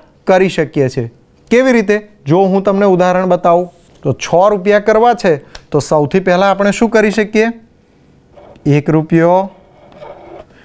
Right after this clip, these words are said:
વત્તા એક રૂપિયો વત્તા એક રૂપિયો, એક એક રૂપિયાના સિક્કા મુકાય ને.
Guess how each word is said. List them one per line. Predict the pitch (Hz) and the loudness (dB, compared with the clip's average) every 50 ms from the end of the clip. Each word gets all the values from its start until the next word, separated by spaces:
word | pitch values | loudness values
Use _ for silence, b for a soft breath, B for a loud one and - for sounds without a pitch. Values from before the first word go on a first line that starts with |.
| b b b _ _ - - - | b b b _ _ -16 -8 -4
વત્તા | 127 127 123 - - - 143 151 156 156 | -4 -4 -4 -4 -4 0 0 2 2 2
એક | 156 156 156 - | 0 0 -2 0
રૂપિયો | 175 165 170 165 175 175 170 175 175 180 190 196 180 - - - - - - - - - - - - - - _ _ _ _ _ _ - - - - _ - - - b b b b b b b b _ - 120 | 0 0 0 0 0 0 2 2 2 2 0 -2 -4 -10 -16 -20 -20 -20 -20 -20 -20 -20 -20 -20 -20 -20 -20 _ _ _ _ _ _ -20 -20 -20 -20 _ -20 -20 -20 b b b b b b b b _ -8 -4
વત્તા | 120 120 - - - 147 143 147 147 | -4 -4 -4 -4 -2 0 2 2 2
એક | 151 156 160 156 - | 2 0 0 -2 -2
રૂપિયો, | 165 165 160 170 175 170 170 175 180 190 196 185 - - - - - - - - | -2 -2 0 0 0 2 2 2 2 0 0 -4 -8 -16 -20 -20 -20 -12 -6 -4
એક | 143 139 - 175 | -2 -2 0 -2
એક | 165 165 | 0 0
રૂપિયાના | 175 160 156 160 175 170 170 175 | 0 -2 0 0 0 0 0 -2
સિક્કા | 170 - 180 151 - - 175 | -4 -4 -6 -6 -2 -2 0
મુકાય | 175 175 170 151 - 233 302 359 | 0 0 0 0 0 0 0 0
ને. | 330 294 151 | 0 -2 -4